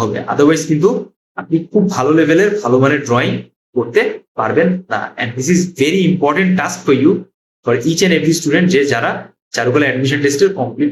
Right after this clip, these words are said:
প্রস্তুতি নিচ্ছে বাসায় বসে। ওকে, আর যারা আমাদের অনলাইন কোর্স করতেছে অথবা যারা বাসায় বসে অন্যান্য প্রতিষ্ঠানে কোর্স করছে, যদি তাদের ইমপ্রুভমেন্ট না হয়, এর মানে হইতেছে আপনার lack of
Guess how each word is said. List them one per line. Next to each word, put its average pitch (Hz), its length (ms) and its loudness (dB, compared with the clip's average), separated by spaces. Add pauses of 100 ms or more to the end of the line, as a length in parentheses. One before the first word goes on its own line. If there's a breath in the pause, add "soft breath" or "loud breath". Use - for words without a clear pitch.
প্রস্তুতি 175 320 -6 (300)
নিচ্ছে - 340 -4
বাসায় 117 300 0
বসে। 107 200 -4 (300)
ওকে, - 160 -2 (380)
আর - 140 -4
যারা 135 160 0
আমাদের 151 220 2
অনলাইন 156 260 0
কোর্স 151 240 4
করতেছে 165 360 0
অথবা 131 260 2
যারা 123 160 0 (420)
বাসায় 131 260 0
বসে 135 220 4
অন্যান্য 131 340 0
প্রতিষ্ঠানে 135 440 0
কোর্স 139 220 4
করছে, - 260 -4
যদি 135 120 0 (100)
তাদের 143 240 0
ইমপ্রুভমেন্ট 160 480 2
না 139 100 0
হয়, 165 140 -2 (300)
এর 123 120 -4
মানে 123 140 0
হইতেছে 135 280 0
আপনার 160 160 0 (100)
lack 117 220 -4
of 160 60 0